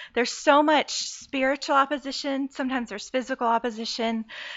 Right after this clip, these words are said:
Um, and it gets weary. The battle gets weary, as I'm sure many of you could attest to as well. But, um,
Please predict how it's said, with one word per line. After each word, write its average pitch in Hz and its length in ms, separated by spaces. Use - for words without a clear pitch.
Um, 202 520
and 247 260
it 294 120
gets 294 220
weary. 269 600
The 254 80
battle 262 300
gets 240 240
weary, 214 640
as 262 160
I'm 269 100
sure 269 220
many 226 240
of 208 100
you 202 220
could 220 260
attest - 420
to 196 100
as 190 220
well. 190 360
But, 233 320
um, 202 520